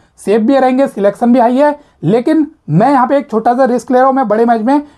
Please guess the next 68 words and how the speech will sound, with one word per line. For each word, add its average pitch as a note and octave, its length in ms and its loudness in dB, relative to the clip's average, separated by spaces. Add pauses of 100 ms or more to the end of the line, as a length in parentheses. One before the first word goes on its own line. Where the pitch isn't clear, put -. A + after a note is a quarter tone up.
(120)
डैनी G#3+ 420 2
ओल्मो C#4 240 2
पे C#4 120 0
ट्रस्ट A#3+ 240 -4
कर C4+ 100 -6
रहा C4+ 100 2
हूँ। C4 100 -2
डैनी A3 200 -4
ओल्मो A#3+ 240 2
भी B3 100 0
एक G#3 120 -2
बहुत G3 220 -2
क्वालिटी F#3 340 0
प्लेयर A3+ 220 2
है, C#4+ 80 2 (280)
लेकिन A3 200 0
recently B3 300 0
इनको C#4 360 0 (260)
मिनट्स A#3+ 320 0
बहुत B3+ 180 2
ज़्यादा C4+ 200 0
नहीं C4 120 0
मिले। C4+ 240 2 (520)
किया A3 180 2
तो C4+ 100 -2
अच्छा C4 220 -4
है, D#4 120 0 (240)
but A3+ 140 -2
ये B3+ 80 0
बड़ा G3+ 240 2
मैच A#3 200 -4
है, B3+ 60 2
मुझे A3 200 0
ऐसा G#3+ 160 -2
लगता A3 240 0
है A#3+ 120 -4
ओल्मो G3+ 220 -2
यहाँ G3 120 0
पे A3 100 -2
ज़्यादा F3+ 220 -2
बेटर F#3 260 -2
कर G#3 120 -2
सकते G#3 220 -4
हैं, C#4+ 140 0 (240)
तो G3 60 -2
मैं A#3 100 2
उनको A3+ 220 -2
ले B3+ 120 0
गया। D4 240 0 (220)
but G3 80 2
आपको A#3 240 -2
सेफ A#3+ 240 -2
जाना A#3 220 0
होगा, B3 120 2
आप B3+ 160 -6
any A3+ 260 0
day A#3+ 160 2 (320)
शावी G#3 280 -2
सिमोंस A3 300 -2
को A#3+ 100 -2
ले A3+ 120 0
सकते F#3+ 260 -4
हैं, C4 60 2
but B3+ 120 -6
अभी G3 200 -2
के A3 80 0
लिए A3 80 2
मैं B3+ 200 2